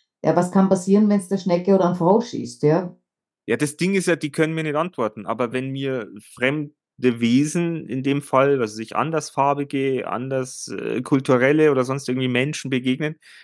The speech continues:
Speaker 2: mit denen könnte man ja in den Dialog treten und, äh, dann hinterfragen,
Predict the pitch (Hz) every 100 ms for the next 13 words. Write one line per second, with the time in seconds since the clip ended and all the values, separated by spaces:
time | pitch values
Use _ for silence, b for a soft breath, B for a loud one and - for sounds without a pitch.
0 | b 117 120 - 123 147 143 131 139 151
1 | 143 139 139 131 123 123 120 117 170 -
2 | - 135 139 151 156 135 131 - - 117
3 | 117 110 - 113 135 143 123 - 107 104
4 | 120